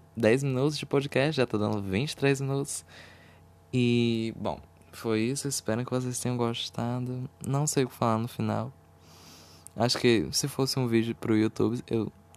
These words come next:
entenderia mais. Deixa joinha, se inscreve pro canal, comenta se gostou <laughs> e compartilha pros seus amigos.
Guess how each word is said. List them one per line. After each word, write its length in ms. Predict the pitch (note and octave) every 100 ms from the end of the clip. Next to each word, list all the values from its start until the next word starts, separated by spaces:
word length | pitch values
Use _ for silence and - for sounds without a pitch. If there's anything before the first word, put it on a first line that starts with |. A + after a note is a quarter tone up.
| -
entenderia 500 | A#2+ A#2+ G#2+ G#2 G2
mais. 580 | G2+ G2+ A2 C#3+ - - - - - -
Deixa 380 | A#2 A2+ -
joinha, 500 | C3+ D#3 D#3 D#3 G#2+ -
se 160 | -
inscreve 520 | B2+ - G#2 G2+ G2+
pro 120 | G2+ -
canal, 420 | D3 E3+ D3 - - -
comenta 520 | - A2 B2 D3 D3+ D3
se 120 | C#3
gostou 540 | D3 D3 - D#3 C#3 - -
<laughs> 120 | - -
e 220 | - C3+ -
compartilha 540 | B2 C3 C3+ G#2+ A#2
pros 160 | - C#3+
seus 200 | - C#3
amigos. 520 | D#3 D#3 B2+ -